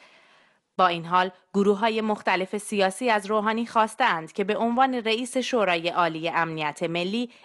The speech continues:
اقدام به رفع حصر کند. برخی گروه‌ها با وقوف به نقش خامنه‌ای در این امر از روحانی درخواست کرده‌اند بکوشد تا نظر او را برای رفع حصر جلب کند.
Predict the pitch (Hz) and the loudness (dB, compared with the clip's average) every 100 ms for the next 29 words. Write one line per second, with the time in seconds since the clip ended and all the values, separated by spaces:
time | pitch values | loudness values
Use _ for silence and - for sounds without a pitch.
0 | _ 220 175 170 160 160 160 151 151 - | _ 0 0 2 2 2 -2 0 0 -2
1 | - 160 208 180 - - 151 139 139 - | -8 -2 0 0 -4 -8 -4 -4 -6 -10
2 | _ _ _ _ - 160 156 - 165 175 | _ _ _ _ -2 0 0 -2 -6 -2
3 | 190 185 233 - - _ 180 220 202 240 | 0 4 2 2 -10 _ 2 4 4 0
4 | 247 285 - 226 226 247 - 254 247 202 | 0 -2 0 0 2 0 -2 -2 2 2
5 | 180 165 156 156 151 147 143 196 233 226 | 0 -4 -4 0 0 -2 -2 0 0 -2
6 | - - 190 196 202 202 202 233 262 226 | -16 -2 0 0 0 0 2 0 2 2
7 | 214 - 262 247 - 156 147 147 143 147 | 2 2 -2 -2 -2 -2 0 -2 -4 -6
8 | - - - 208 269 240 - 156 - 190 | -10 -20 0 0 2 -2 0 0 0 0
9 | 190 202 208 247 247 156 156 147 147 170 | 2 2 2 0 -2 -2 0 0 2 2
10 | 170 170 156 143 - 151 147 156 - 165 | 0 -4 -2 -2 -2 0 0 0 -4 -4
11 | 208 180 143 - 147 139 131 - | 2 2 0 -4 -6 -4 -4 -6